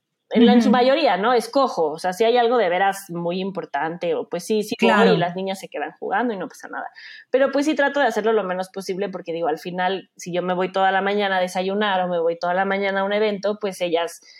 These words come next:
Speaker 1: se quedan sin esta parte de, de aprendizaje, ¿no? A la, a la
Speaker 2: Claro.
Speaker 1: Entonces, como que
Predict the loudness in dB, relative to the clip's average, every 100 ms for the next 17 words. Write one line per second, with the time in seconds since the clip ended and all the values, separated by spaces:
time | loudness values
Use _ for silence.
0 | -20 _ -2 -2 0 0 0 -2 -8 -12
1 | -18 -10 -8 -8 -6 -6 -6 -6 -4 -4
2 | -4 -8 -10 -10 -10 -14 -12 -12 -10 -4
3 | -2 -2 0 -2 -2 -4 -2 -2 -2 -2
4 | -2 0 0 0 -4 -8 -18 -20 -8 -2
5 | 0 2 2 0 0 2 2 2